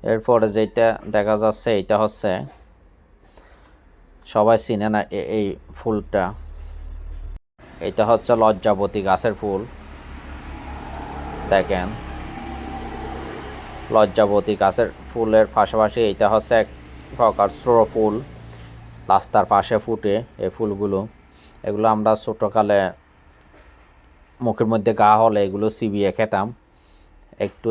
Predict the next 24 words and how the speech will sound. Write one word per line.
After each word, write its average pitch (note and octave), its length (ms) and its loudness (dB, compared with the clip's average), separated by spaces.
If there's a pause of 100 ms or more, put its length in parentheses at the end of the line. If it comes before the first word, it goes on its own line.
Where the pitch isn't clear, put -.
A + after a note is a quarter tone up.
সামান্য A2+ 280 0 (100)
উপশম G#2+ 280 -4 (100)
পাওয়া G#2 280 4
যেত G2+ 200 0 (280)
এগুলো F#2+ 200 -2 (680)
খেলে। G2 260 2 (1200)
চিবিয়ে G#2+ 340 0
চিবিয়ে G2+ 300 0
এগুলো G#2 280 0 (100)
রসটা - 680 0 (240)
লাগাতাম, G2 420 4 (120)
মানে G2 240 -2 (640)
মুখের G#2+ 260 0
মধ্যে A2 200 0 (100)
ঘা G#2+ 100 8 (120)
হলে G#2 220 4 (300)
ঘাগুলো G#2+ 420 4 (100)
নির্মূল G2 280 -4 (520)
করার G#2 320 4
জন্য। G#2 200 -2 (2250)
এই G2+ 120 0
তো A#2+ 80 2 (140)
এক A2+ 80 0 (100)
প্রকার A2+ 260 2